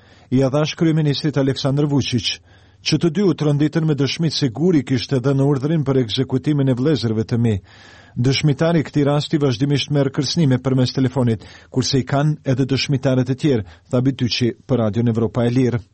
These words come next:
Vëllezërit Bytyqi u vranë në vitin një mijë nëntëqind e nëntëdhjetë e nëntë. Pas arrestimit dhe vuajtjes së dënimit për kalim ilegal të kufirit të pashënuar,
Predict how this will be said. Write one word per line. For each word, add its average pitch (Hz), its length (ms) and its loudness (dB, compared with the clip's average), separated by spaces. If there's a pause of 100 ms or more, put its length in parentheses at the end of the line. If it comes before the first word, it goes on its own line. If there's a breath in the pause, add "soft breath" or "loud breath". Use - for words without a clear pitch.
(180 soft breath)
Vëllezërit 180 500 0
Bytyqi 143 460 0
u 135 160 4
vranë 139 300 0
në - 20 -2
vitin 143 280 0
një 143 100 0
mijë 127 160 2
nëntëqind 123 300 0
e 123 40 2
nëntëdhjetë 117 380 0
e 135 100 0
nëntë. 123 280 2 (560 soft breath)
Pas 120 140 0 (100)
arrestimit 131 480 0
dhe 120 160 0
vuajtjes 127 480 0
së 127 160 0
dënimit 131 400 2
për 127 160 -4
kalim 131 300 2
ilegal 127 420 0
të 131 140 0
kufirit 131 420 0
të 113 60 -2 (100)
pashënuar, 117 640 2